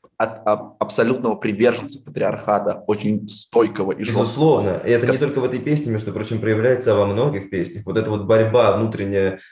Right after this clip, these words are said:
Speaker 2: борьба самого Билана, который находится в таком вот, э,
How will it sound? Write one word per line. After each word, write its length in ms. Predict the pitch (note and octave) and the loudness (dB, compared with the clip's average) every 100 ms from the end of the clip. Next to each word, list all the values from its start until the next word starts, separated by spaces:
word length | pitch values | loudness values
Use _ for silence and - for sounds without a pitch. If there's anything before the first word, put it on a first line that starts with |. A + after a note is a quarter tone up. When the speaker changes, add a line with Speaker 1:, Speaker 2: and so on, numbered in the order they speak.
| - | 0
Speaker 2:
борьба 400 | G#2 G#2 G#2 G2+ | 2 4 4 2
самого 260 | G#2+ G#2 | 2 -2
Билана, 420 | F#2+ G#2+ A#2 G2 E2+ | 2 4 4 4 0
который 280 | F2+ F2 | -4 -4
находится 460 | F2 F2 G2+ F2+ F#2+ | -2 0 0 0 -6
в 340 | - - C2+ | -6 -10 -8
таком 340 | D2+ G2 F#2+ F#2 | -6 -4 -2 0
вот, 240 | F2+ - - - _ | -2 -4 -14 -20 _
э, 600 | - F#2 F2+ F2 E2 E2 | 0 4 6 6 4 2